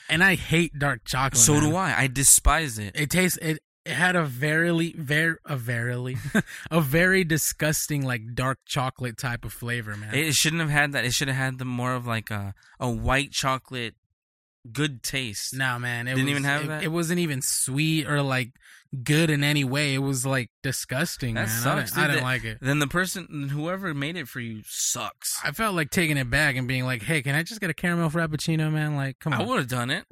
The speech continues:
Speaker 1: I, I was already halfway to my house.
Speaker 2: Oh, then never mind.
Speaker 1: You know?
Speaker 2: But even, <laughs> no, even then, like, if you don't like something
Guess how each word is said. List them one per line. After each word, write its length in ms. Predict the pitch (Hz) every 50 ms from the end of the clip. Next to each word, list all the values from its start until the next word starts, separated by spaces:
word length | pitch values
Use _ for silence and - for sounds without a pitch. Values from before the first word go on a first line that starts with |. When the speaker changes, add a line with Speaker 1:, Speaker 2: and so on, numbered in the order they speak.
| -
Speaker 1:
I, 340 | 156 160 160 160 160 156 151 156
I 40 | 165
was 200 | 165 165 147 151
already 300 | 151 151 151 147 143 131
halfway 400 | 127 139 135 131 120 123 127 127
to 80 | 127
my 120 | 123 120 110
house. 280 | 113 113 110 104 - -
Speaker 2:
Oh, 240 | 127 127 123 110 104 107
then 140 | 107 104 104
never 200 | 104 104 98 92
mind. 160 | 92 95 101
Speaker 1:
You 40 | 131
know? 320 | 127 127 123 120 120 127 127 - _ _ _ _ _
Speaker 2:
But 100 | - 170
even, 240 | 202 226 226 226 - - -
<laughs> 100 | - -
no, 240 | 214 294 302 208 202 - - - - -
even 280 | - 262 269 269 277 269
then, 180 | 277 240 180
like, 220 | 175 165 165 160 175
if 140 | 175 -
you 80 | - 208
don't 220 | 240 262 254 214
like 180 | 185 196 208 196
something 640 | - - 214 208 202 202 196 185 185 165 139 127